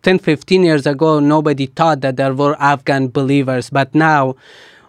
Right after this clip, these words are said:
we witness the birth of the church in Afghanistan. And, and in, in Afghanistan, this is what, one thing that I,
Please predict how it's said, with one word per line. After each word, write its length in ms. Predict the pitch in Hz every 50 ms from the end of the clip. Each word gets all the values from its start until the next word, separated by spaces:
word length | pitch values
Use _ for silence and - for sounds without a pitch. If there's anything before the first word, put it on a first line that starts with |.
| _
we 420 | - - 143 147 180 214 214 214 196
witness 720 | 160 151 165 175 170 - - 151 143 143 139 135 127 - _
the 180 | - 147 147 139
birth 540 | 131 123 - - 165 175 175 175 165 - 165
of 420 | 160 160 151 139 - - _ _ _
the 100 | - 131
church 540 | 131 - - - - 160 147 135 120 - - - -
in 160 | 147 139 135
Afghanistan. 800 | 127 127 - - 139 131 127 127 120 - - 131 120 120 120 123 - _ _ - - - - _ _ _ _
And, 380 | - 170 151 151 147 147 147 151 -
and 280 | - 156 147 151 151 156 -
in, 260 | 180 190 240 269 262
in 360 | 247 226 185 190 202 220 226
Afghanistan, 760 | 202 175 160 - - 190 196 185 175 156 - - 147 143 135
this 200 | 151 165 - -
is 80 | 160
what, 240 | 151 156 160 160 - _
one 260 | - 147 156 165 165
thing 220 | 160 - 156 143 135
that 180 | 139 131 135
I, 260 | 139 135 135 135 131